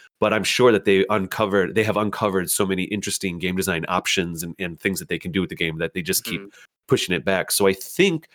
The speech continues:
Speaker 1: that has informed, maybe we can pull this full circle. I think that has informed the trailer experience for Tears of the Kingdom a little bit,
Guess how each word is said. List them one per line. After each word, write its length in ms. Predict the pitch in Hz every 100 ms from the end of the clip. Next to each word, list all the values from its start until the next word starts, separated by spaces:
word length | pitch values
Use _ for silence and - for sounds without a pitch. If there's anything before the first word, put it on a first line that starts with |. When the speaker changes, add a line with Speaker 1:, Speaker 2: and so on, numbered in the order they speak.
| -
Speaker 1:
that 140 | 104 -
has 380 | - 90 165 196
informed, 640 | 170 - 101 160 82 82
maybe 140 | 101
we 100 | 190
can 120 | - 90
pull 140 | 107
this 120 | 98
full 180 | - 95
circle. 460 | - 143 - 73 - - -
I 60 |
think 220 | 95 175 190
that 140 | -
has 320 | 113 117 147
informed 480 | 101 - 110 117 104
the 120 | -
trailer 460 | - - 107 151 113
experience 640 | 85 - 92 87 85 82 -
for 180 | 92 82
Tears 240 | - 92
of 80 | 85
the 60 | 90
Kingdom 340 | 95 85 85 98
a 40 |
little 260 | 90 90 80
bit, 300 | 147 104